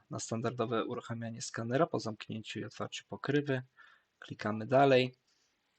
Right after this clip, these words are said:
E, dzisiaj zademonstruję sposób podłączenia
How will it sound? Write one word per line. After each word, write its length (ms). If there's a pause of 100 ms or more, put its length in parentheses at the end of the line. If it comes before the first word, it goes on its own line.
(500)
E, 440
dzisiaj 380
zademonstruję 920 (440)
sposób 520
podłączenia 920